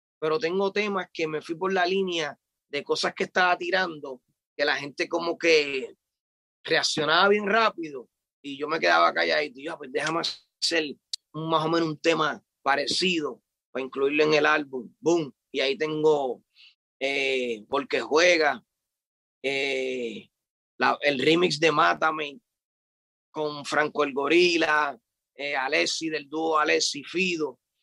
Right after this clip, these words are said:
eh, Carlitos Rossi, Yona. Yona Torres es un artista que estoy apoyando en Puerto Rico, un artista nuevecito,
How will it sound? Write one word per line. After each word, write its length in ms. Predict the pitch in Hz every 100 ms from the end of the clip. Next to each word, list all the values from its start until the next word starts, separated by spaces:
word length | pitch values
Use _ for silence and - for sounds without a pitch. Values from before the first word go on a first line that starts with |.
| _ _ _ _ -
eh, 480 | 139 143 143 139 135 135 135 -
Carlitos 440 | 139 147 139 131
Rossi, 440 | 143 165 - 160
Yona. 320 | 151 175 165 151
Yona 260 | 151 151
Torres 240 | 151 160 175
es 60 |
un 120 | 180
artista 340 | 180 170 175 170
que 60 |
estoy 180 | 165 175
apoyando 500 | 165 160 156 165 165
en 60 | 151
Puerto 280 | 147 - 143
Rico, 240 | 165 156
un 60 | 151
artista 340 | - 156 160
nuevecito, 720 | 156 151 131 - 160 160 151